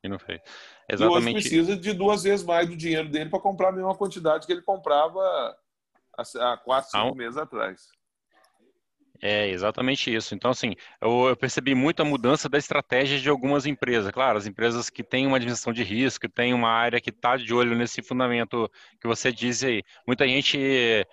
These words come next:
Speaker 1: mudança, mudando como era anos anteriores, partiu na frente. Antes todo mundo comprava o milho, a soja, praticamente ali no mês ou até na semana de consumo, né? E agora a gente viu muitas indústrias, pessoal trabalhando com a safrinha um ano antes, entendeu? O pessoal muito, comprou
Speaker 2: É,
Speaker 1: muito já
Speaker 2: nós
Speaker 1: milho.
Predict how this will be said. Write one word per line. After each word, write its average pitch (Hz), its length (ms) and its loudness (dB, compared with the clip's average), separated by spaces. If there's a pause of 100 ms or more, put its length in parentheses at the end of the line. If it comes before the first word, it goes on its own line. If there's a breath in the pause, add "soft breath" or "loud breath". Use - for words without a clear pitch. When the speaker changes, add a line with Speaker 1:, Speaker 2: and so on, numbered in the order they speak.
(160 soft breath)
Speaker 1:
mudança, 120 540 2
mudando 135 480 2
como 127 420 2
era 120 180 4
anos 120 280 0
anteriores, 117 640 2
partiu - 340 -2
na 147 140 2
frente. 131 360 -2
Antes 135 220 0
todo 151 160 -2
mundo 156 180 -2
comprava 135 720 2 (240 loud breath)
o 123 120 0
milho, 135 440 4
a 113 120 6
soja, 135 520 4
praticamente 131 460 -2
ali 143 140 -2
no 151 80 2
mês 139 320 4
ou 143 60 4
até 147 140 0
na 160 120 0
semana 147 520 2 (300 soft breath)
de 123 100 -10
consumo, 127 540 0
né? 104 160 0
E 110 80 0
agora 110 260 2
a 123 60 0
gente - 160 -6
viu 123 160 -2
muitas 139 420 -2 (320 loud breath)
indústrias, 127 640 2
pessoal 123 240 -2
trabalhando 131 880 2 (520 soft breath)
com 135 280 2
a 135 60 0
safrinha 143 720 2
um 156 180 4
ano 151 300 6
antes, 120 340 2
entendeu? 104 300 -2
O 95 100 -8
pessoal 113 220 0
muito, 127 160 0
comprou 127 300 0
Speaker 2:
É, - 20 6
Speaker 1:
muito 104 240 4
já 123 140 2
Speaker 2:
nós 123 140 2
Speaker 1:
milho. 127 160 2